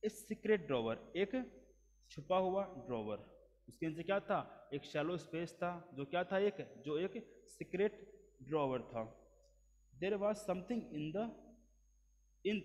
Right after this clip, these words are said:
there was something in there, और ज़रूर उसमें कुछ था। I reached in, मैंने हाथ अंदर दिया, and took out a small black tin box, और मैंने क्या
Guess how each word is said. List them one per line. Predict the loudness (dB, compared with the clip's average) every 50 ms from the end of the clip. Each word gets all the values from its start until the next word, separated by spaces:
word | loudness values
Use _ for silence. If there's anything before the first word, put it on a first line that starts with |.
| -6 -14 -8 -2
there | 2 2 2 4
was | 4 2 0 0
something | -2 -2 -2 -2 -2 -2 -2 0
in | 0 0 0 2
there, | 0 -2 -2 -4 -6 -12 -20 -20 _ _ -2
और | -2 -2 -2
ज़रूर | 0 2 2 2 2 0 -2 -4
उसमें | -2 -2 -4 -4
कुछ | -4 -6 -8 -8 -10 -16 -18 _ _ _ _ _ _ 6
था। | 6 6 6 6 0 -8 -14 -16 -18 -20 -20 -10 0 4
I | 6 6 6 6
reached | 2 0 -2 -2 -4 -6 -8 -8 -2 0
in, | 0 2 0 -2 -4 -10 -16 -18 -20 -12 -6 -4
मैंने | -2 0 0 0 2 4
हाथ | 4 4 4 2 -6 -4
अंदर | -2 -2 0 0 0 0 0 0
दिया, | 0 0 0 0 -2 -8 -14 -18 -20 -20 -20 -20 _ _ 0
and | 0 0 0 -2 -6 -4 -4
took | -4 0 2
out | 2 4 2 2 0 -6
a | -8 -6 -8 -8
small | -8 -8 -6 0 2 2 2 2 0 0 2
black | 2 4 4 2 0 -6 -6 -4
tin | -2 -2 -2 -2 -2
box, | -4 -4 -6 -10 -10 -8
और | -6
मैंने | -4 -4 -4 -4
क्या | -2 0 0 0